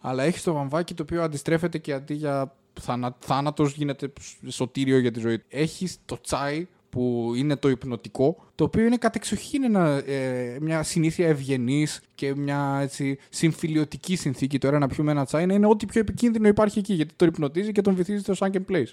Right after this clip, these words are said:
Οπότε έχεις τις συνήθειες των προοδευτικών να έρχονται και να είναι οι πλέον επιθετικές και τις συνήθειες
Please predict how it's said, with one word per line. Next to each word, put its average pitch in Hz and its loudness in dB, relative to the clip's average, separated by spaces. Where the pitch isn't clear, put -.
Οπότε 190 2
έχεις 202 2
τις - -8
συνήθειες 156 0
των 143 0
προοδευτικών 120 0
να 113 -4
έρχονται 135 -2
και 110 -6
να 110 -2
είναι 120 0
οι 113 -6
πλέον 175 2
επιθετικές 131 -4
και 135 -6
τις 131 -10
συνήθειες 143 2